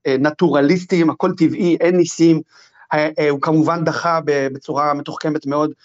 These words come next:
את כל ה-, נקרא לזה, המסורות הלא טבעיות, הלא רציונליות,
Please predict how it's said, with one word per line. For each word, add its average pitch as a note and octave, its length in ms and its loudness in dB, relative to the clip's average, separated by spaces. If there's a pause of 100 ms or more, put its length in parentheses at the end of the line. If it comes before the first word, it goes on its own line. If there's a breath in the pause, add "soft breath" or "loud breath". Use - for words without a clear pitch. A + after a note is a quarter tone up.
(240 soft breath)
את E3+ 80 -6
כל A3 200 0
ה-, E3+ 360 0 (100)
נקרא D3+ 200 -4
לזה, D#3+ 220 -2
המסורות D#3+ 560 -2
הלא E3+ 560 2
טבעיות, D#3 420 0
הלא C#3+ 200 2
רציונליות, C#3+ 580 -2